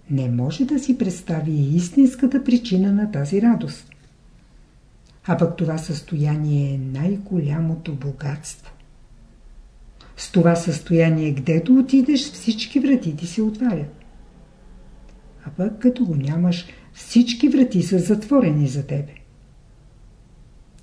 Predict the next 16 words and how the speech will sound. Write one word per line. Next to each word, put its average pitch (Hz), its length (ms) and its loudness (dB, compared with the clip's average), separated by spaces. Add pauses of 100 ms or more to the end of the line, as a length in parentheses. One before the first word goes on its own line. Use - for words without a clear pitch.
(140)
Като 151 240 -4
го 147 140 -4
нямаш, 147 480 0 (340)
то 147 260 -2
като 247 240 -2
отидеш 156 480 -4
при 262 140 0
някого, 185 440 4 (260)
той 151 180 -4
веднага 156 600 0
ще 147 220 -6
ти 143 140 -12
каже: 147 380 -4 (340)
„Не 170 120 -4
съм 262 200 4
разположен“. 170 680 0